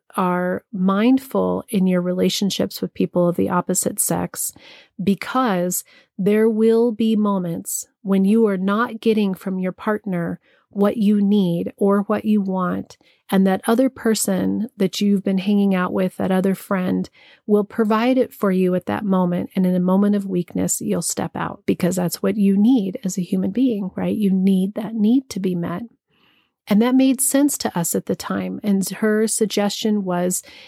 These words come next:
"If you want to be friends with this person, my suggestion is that you both are friends with her, that this having a separate friendship isn't healthy."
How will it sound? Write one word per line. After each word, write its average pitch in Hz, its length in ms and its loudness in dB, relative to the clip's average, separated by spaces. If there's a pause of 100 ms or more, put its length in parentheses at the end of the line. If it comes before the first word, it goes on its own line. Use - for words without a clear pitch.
(160)
"If - 120 0
you 226 160 4
want 247 200 4
to 226 60 0
be 214 440 2
friends 269 480 2
with 196 200 -4
this 196 180 -2
person, 180 640 0 (260)
my 208 140 2
suggestion 208 760 0
is 185 180 -2
that 185 200 -2
you 196 60 2
both 185 460 0
are 175 100 -4
friends 170 340 -4
with - 160 -8
her, 190 260 -10 (160)
that 185 280 -2
this 196 220 0
having 190 580 0 (100)
a 175 300 2
separate - 720 -2
friendship 190 600 0
isn't 185 300 0
healthy." - 540 -6